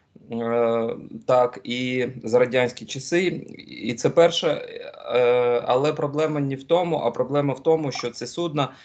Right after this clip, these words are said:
для того, щоб відповідати міжнародним нормам, в дев'яностих роках Росія їх перебудовувала, е, причому в такий, е, ну, дуже простий, нехитрий, е, спосіб. Тобто вона вирізала середню частину, потім зварювала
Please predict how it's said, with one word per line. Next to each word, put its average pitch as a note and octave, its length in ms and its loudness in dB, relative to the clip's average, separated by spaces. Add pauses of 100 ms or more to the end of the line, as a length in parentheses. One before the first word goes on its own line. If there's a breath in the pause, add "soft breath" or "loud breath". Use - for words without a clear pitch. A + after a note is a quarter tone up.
(160 loud breath)
для B2+ 140 0
того, C#3 340 2
щоб B2+ 280 -6
відповідати B2 800 -2 (280 loud breath)
міжнародним A#2+ 640 0
нормам, D3+ 400 0
в A#2 40 -8
дев'яностих B2+ 580 -2
роках D#3 380 0
Росія C3 520 0 (220)
їх B2 200 -4 (160)
перебудовувала, C#3+ 960 2 (300 loud breath)
е, A#2 140 0
причому C3 640 0
в - 80 -12
такий, C3 540 -6
е, A#2 200 2
ну, C#3 160 2
дуже B2+ 300 -2
простий, D3 400 0
нехитрий, C3+ 580 -2 (320 loud breath)
е, A2+ 140 4
спосіб. A2+ 520 0
Тобто A#2 280 0
вона C3 280 2
вирізала B2 540 2
середню A#2+ 460 0
частину, E3+ 500 -6
потім C3 360 -4
зварювала A#2 640 2